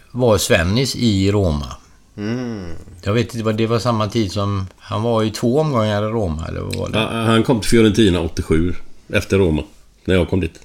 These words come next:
Speaker 1: Ja, då har detta varit innan.
Speaker 3: Ja.
Speaker 1: Du kom åttiosju.
Speaker 3: Mm.
Speaker 1: Detta har varit innan då.
Speaker 2: Mm.
Speaker 1: Ja, i alla fall. Så, så jag var ju, åkte till Rom och skrev kontrakt. Två år, ett option. Så har jag en match kvar mot Sampdoria.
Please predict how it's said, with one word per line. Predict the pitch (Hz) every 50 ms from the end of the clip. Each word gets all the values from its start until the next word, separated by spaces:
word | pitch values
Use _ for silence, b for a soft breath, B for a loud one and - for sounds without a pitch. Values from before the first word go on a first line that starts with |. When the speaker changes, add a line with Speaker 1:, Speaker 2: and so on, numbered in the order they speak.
| - _ _ - - - - _ -
Speaker 1:
Ja, | 90 95 98 104 110
då | 117
har | 117 120
detta | 123 120 117 107 - 107 101
varit | 101 95 87 - 101
innan. | 101 92 82 71 69 85 92 85
Speaker 3:
Ja. | 82 92 101 110
Speaker 1:
Du | 120 120
kom | - 143 135 113 107
åttiosju. | 95 - - 98 85 98 76 65 - -
Speaker 3:
Mm. | 82 82 85 82 B B B B B B B B
Speaker 1:
Detta | B 120 113 - 110
har | 104
varit | 110 98 85
innan | 113 107 95 85 87 90 98 104
då. | 104 90 - - - - - - - - - - -
Speaker 2:
Mm. | 101 95 95 92 - - - -
Speaker 1:
Ja, | 104 104 92 98
i | 110
alla | 113 101
fall. | 101 95 85 85 87
Så, | - - 117 110 107 104 104 95 95 - - - - - - B B B B B B B B B B
så | - -
jag | 110 90 95
var | 117 143
ju, | 156 165 165 165 160 156 147 131
åkte | 156 147 127 -
till | - 135 120 127 143 135
Rom | 131 120 120 127 123 120 117
och | - - 127 123 110 -
skrev | - - 123 113 101 -
kontrakt. | - 110 101 - 107 110 117 135 135 - - - - - - - B B B B B B B B - -
Två | 135 131
år, | 123 113 107 101
ett | 107 90 - 117
option. | 98 - - - - 98 110 120 127 123 - - - - - _ _ _ _ _ _ _ - -
Så | - 110
har | 123 127
jag | - 131
en | 123 110 107
match | 107 107 101 95 - -
kvar | - 107 95 85
mot | 80 82 80 -
Sampdoria. | 90 87 87 90 92 82 73 71 76 82 90 104 110 107